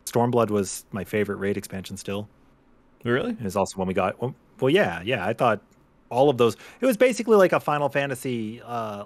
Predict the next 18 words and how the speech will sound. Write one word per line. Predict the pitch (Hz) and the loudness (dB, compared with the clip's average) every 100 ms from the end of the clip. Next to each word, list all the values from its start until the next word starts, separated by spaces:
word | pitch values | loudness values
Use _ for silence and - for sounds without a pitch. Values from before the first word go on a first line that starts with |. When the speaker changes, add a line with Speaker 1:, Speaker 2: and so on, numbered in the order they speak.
| 127 | -8
Speaker 1:
amusement | 117 131 135 110 | -4 -2 -2 -6
park, | - 95 85 | -6 -10 -4
right? | 101 107 131 | -2 -2 2
Where | 151 | 2
Speaker 2:
Yeah. | |
Speaker 1:
they | 113 | 2
just | 101 | 0
brought | 113 117 | 0 2
in | 120 | 2
a | |
bunch | 117 117 | 2 2
of | 117 | 4
old | 117 | 4
bosses. | 104 110 113 - 78 78 - - - - - - - | 4 2 2 -2 -12 -16 -20 -20 -20 -20 -20 -20 -12
Speaker 2:
Yeah, | 131 131 139 139 131 - | -2 2 2 2 0 -2
it, | 160 - 175 | -4 0 0
it | |
was, | 202 196 - | 2 -2 -4